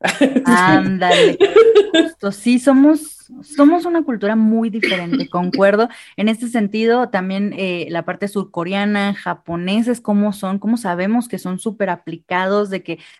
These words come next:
Speaker 2: levántate siete de la mañana, haz esto en la escuela, levantarse, ellos saben qué tareas tienen que hacer, están asignados, limpian el salón, ahí no hay personal de aseo, ellos tienen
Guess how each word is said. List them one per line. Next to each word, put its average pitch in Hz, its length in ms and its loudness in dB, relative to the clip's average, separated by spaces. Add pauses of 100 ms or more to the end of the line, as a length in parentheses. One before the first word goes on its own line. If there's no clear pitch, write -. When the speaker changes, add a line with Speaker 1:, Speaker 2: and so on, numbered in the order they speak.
Speaker 2:
levántate 208 440 -2
siete 196 240 -4
de 196 60 0
la 175 120 -2
mañana, 214 800 0
haz 202 140 -8
esto 190 340 -8 (320)
en 175 220 -6
la 170 60 -4
escuela, 220 520 2
levantarse, 190 560 -2
ellos 233 220 -2
saben 214 320 -2
qué 220 120 -4
tareas 202 380 -4
tienen 196 240 -6
que 190 80 -8
hacer, 196 220 -6
están 190 180 -8
asignados, 180 600 -6
limpian 220 440 2
el 190 140 -4
salón, 185 260 -6
ahí 196 160 -4
no 202 120 -2
hay 202 120 -4
personal 185 480 -8
de 180 80 -4
aseo, 202 400 -4
ellos 220 200 -4
tienen 254 320 -4